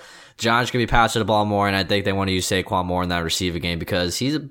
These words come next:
he could be good in the receiver game just as well. Like, that could be another weapon he unlocks headed into his walk year. So I won't be bewildered a point anymore. Under on Saquon's rushing yards per game.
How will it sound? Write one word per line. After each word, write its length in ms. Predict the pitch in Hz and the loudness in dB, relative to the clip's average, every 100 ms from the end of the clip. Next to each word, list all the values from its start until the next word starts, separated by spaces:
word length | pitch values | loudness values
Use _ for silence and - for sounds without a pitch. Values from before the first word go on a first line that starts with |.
| - | -6
he 120 | 180 | -4
could 160 | - | -4
be 100 | 247 | -4
good 180 | 208 226 | 0 0
in 60 | 214 | 2
the 80 | 190 | 0
receiver 320 | 180 180 160 | 0 -2 0
game 220 | 165 165 | 0 0
just 260 | 151 - 151 | -2 -2 -2
as 100 | 147 | 0
well. 280 | 151 123 | 0 0
Like, 200 | 80 82 | -2 -4
that 160 | 90 92 | -4 -4
could 100 | 104 | -2
be 60 | 101 | -4
another 280 | 95 95 | -2 -2
weapon 300 | 92 92 92 | 0 -2 -2
he 60 | 90 | -4
unlocks 640 | 87 82 85 85 82 - - - - - | -2 -2 -2 -2 -4 -6 -14 -18 -20 -6
headed 260 | 107 90 | -2 -2
into 260 | 87 85 95 | -2 -4 -4
his 120 | 85 | -4
walk 340 | 87 80 80 85 | -2 -2 -2 -4
year. 220 | 80 78 | -4 -4
So 160 | - | -4
I 80 | 85 | -2
won't 220 | 90 92 | -2 -4
be 100 | - | -4
bewildered 320 | 82 82 82 80 | -4 -2 -4 -6
a 40 | |
point 260 | - 82 78 | -6 -4 -4
anymore. 480 | 78 78 78 76 - | -4 -4 -4 -6 -4
Under 500 | 123 117 107 90 85 | -4 0 0 0 -2
on 120 | 82 82 | -4 -6
Saquon's 800 | - 87 80 87 80 82 - | -4 -4 -4 -6 -6 -6 -10
rushing 340 | - 85 - 73 | -8 -8 -6 -8
yards 240 | 73 80 | -6 -8
per 120 | - | -8
game. 320 | 69 76 80 | -8 -6 -8